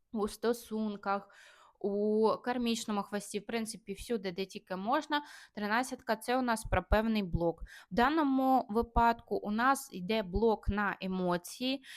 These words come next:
Відповідно, людина просто не може якісно їх проявляти, і інколи, ну, це, я ж кажу, максимально жорстокі люди. Я навіть не знаю, о, точніше, це, якщо взяти психопатів і серійних вбивць, це у нас про шістку найчастіше.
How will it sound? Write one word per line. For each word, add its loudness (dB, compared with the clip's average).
Відповідно, 4
людина 0
просто 2
не -4
може -4
якісно -4
їх -8
проявляти, -2
і -6
інколи, -2
ну, -6
це, -4
я -2
ж -14
кажу, -4
максимально -2
жорстокі -8
люди. -8
Я 2
навіть -4
не -6
знаю, -4
о, -2
точніше, -8
це, -4
якщо 0
взяти 0
психопатів 0
і -10
серійних -4
вбивць, -6
це 0
у -2
нас -6
про -4
шістку -8
найчастіше. -12